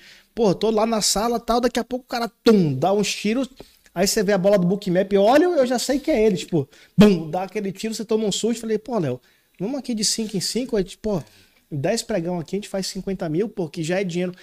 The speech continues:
Assim, aí, e não é soberba, tá, turma? Assim, é uma realidade que, infelizmente, poucos têm, mas é o que acontece, a gente também tem que contar isso, não tem por que a gente ter vergonha. Mas é um cara que faz cinquenta, sessenta, se-, hoje eu mostrei, inclusive.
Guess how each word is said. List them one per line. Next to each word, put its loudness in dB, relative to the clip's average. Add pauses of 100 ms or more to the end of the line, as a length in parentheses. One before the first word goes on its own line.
(300)
Assim, 0
aí, 0
e -6
não 0
é -2
soberba, -2
tá, -2
turma? -8
Assim, -4
é -8
uma -4
realidade 0
que, -2
infelizmente, -2
poucos 0
têm, -4
mas -2 (720)
é -4
o -4
que -2
acontece, -4
a -4
gente -6
também -6
tem -8
que -14
contar -6
isso, -8
não -12
tem -6
por -14
que -8
a -8
gente -12
ter -8
vergonha. -4 (480)
Mas -2
é -2
um -4
cara -4
que -8
faz 0
cinquenta, -6
sessenta, -6
se-, -8
hoje 0
eu -4
mostrei, -2
inclusive. 0